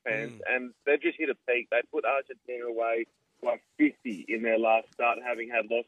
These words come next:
Speaker 1: the week before. So
Speaker 2: Yeah.
Speaker 1: I'm hoping they slide back the other way down in Melbourne. Uh, unlikely to happen, though. They'll be up for it, and, uh, they will really push our blokes. I reckon we're right to be ten point outside on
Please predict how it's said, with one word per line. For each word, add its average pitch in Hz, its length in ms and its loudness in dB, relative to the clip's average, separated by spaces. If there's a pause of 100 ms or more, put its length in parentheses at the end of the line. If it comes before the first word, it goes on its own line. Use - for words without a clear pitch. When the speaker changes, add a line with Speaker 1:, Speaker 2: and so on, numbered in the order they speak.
Speaker 1:
the 123 80 -4
week 113 200 2
before. 127 360 -2 (100)
So 123 180 2
Speaker 2:
Yeah. 120 100 -2 (340)
Speaker 1:
I'm 170 120 2
hoping 165 340 4
they 147 140 -2 (120)
slide 147 340 2
back 147 200 0 (100)
the 131 140 -6
other 151 200 -4
way 123 380 -6 (420)
down 131 260 -4
in 123 140 -8
Melbourne. 127 640 -2
Uh, 123 760 2 (140)
unlikely 151 560 0
to 123 100 -2
happen, 123 360 -4
though. 117 200 -4
They'll 127 160 0
be 131 140 -2
up 127 140 -2 (120)
for 123 220 -4
it, 117 100 -16
and, 113 680 -8
uh, 110 300 0 (540)
they 123 160 -2
will - 240 -18 (100)
really 120 200 -2 (100)
push 123 220 -4
our 113 140 8
blokes. 113 340 2
I - 20 -6
reckon 120 320 0
we're 113 140 0
right 113 360 4
to - 80 -20
be - 120 -20 (140)
ten 107 140 -12 (160)
point 104 220 -10 (100)
outside 95 540 -8 (120)
on 92 60 -20